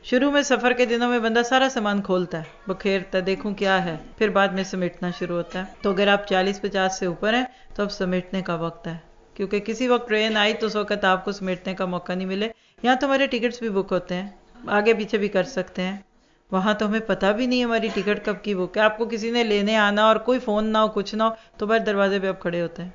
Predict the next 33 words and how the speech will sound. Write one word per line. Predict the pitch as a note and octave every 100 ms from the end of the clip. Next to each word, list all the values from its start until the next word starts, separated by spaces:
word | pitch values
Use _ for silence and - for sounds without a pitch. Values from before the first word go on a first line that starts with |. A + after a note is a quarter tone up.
| -
कि | G3+
मुझे | G3 G3+ G3+ G3+
पता | G3 A#3
ही | A#3+
नहीं | B3
चलेगा | A#3+ G3+ G3+ G3+
कि | G3
वो | G3+
मुझे | G3 F#3+
लेने | F#3 F3+ F#3
भी | F#3+
आए | F#3 F#3 -
कि | F#3+
नहीं | F#3 F#3
है। | F#3+ G3 - - -
और | A3+
फिर | A#3
आपने | G#3 G3+ G#3+
फरमाया | - G3+ F#3+ F#3+ F#3+
कि | F#3+ G3+
अगर | G#3 A3
तेरी | G3+ G3 F#3
ज़िंदगी | D#3 G3 G3+ G3 A3
में | G3+ F#3
सुबह | F3 - A3+ A3 B3+ B3+
हो | G#3+
जाए | F#3 F3+ E3+ E3 -
तो | G3+
शाम | - G#3 G3+ G#3+ A3
का | G3+
इंतज़ार | G3 F#3 F3 F3 F3
ना | F3
करो, | F3 E3